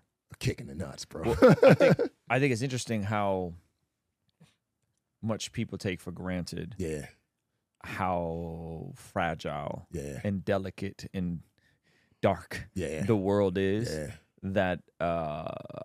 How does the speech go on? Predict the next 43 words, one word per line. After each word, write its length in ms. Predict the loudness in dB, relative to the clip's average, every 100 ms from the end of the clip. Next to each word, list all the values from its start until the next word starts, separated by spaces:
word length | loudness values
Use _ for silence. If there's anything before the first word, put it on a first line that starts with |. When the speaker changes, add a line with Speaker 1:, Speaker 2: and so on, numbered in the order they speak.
| -4
Speaker 2:
our 600 | 0 2 2 2 0 -4 -10 _ _
freedoms, 680 | -4 -2 0 -2 -4 -8 -6
Speaker 1:
Yeah. 120 | -2
Speaker 2:
our 160 | 0 2
luxuries 680 | 0 0 -6 -6 -6 -4
are 60 | -2
Speaker 1:
Yeah. 60 | 0
Speaker 2:
often 480 | 0 -2 -4 -4 -6 _ _ _ _ _
kept 500 | -2 2 0 -2 -16 -18 _ _ _ _ _
intact 720 | 2 2 -2 0 0 0 -4
and 120 | -4 -2
the 40 |
world 320 | 0 2 2
is 120 | -2 -6
kept 440 | -2 -2 -2 -2
in 100 | -2
order, 480 | 2 2 0 -2 -2
Speaker 1:
Yeah, 140 | -4 -6
yeah, 260 | -6 -6 -8
yeah. 60 | -10 -6
Speaker 2:
our 160 | -2 0
quality 440 | 0 0 0 -2
of 120 | -4 -4
Speaker 1:
Yeah. 60 |
Speaker 2:
life, 240 | -4 -6 -4
by 180 | 0 2
guys 300 | 2 0 -2
like 240 | -6 -4
you 120 | -6
that 120 | -4 -4
Speaker 1:
Yeah. 140 | -2
Speaker 2:
went 180 | -2 -2
in 320 | -2 -4 -6 -8 -4
and 160 | -4
Speaker 1:
Yeah. 60 | -2
Speaker 2:
did 440 | 0 0 0 -4 -14 _ _
some 160 | -8 -4
of 40 |
the 60 | -2
hardest 340 | -2 -4 -6
training 260 | -8 -8 -6
ever. 200 | -6 -6
Speaker 1:
Yeah. 160 | -10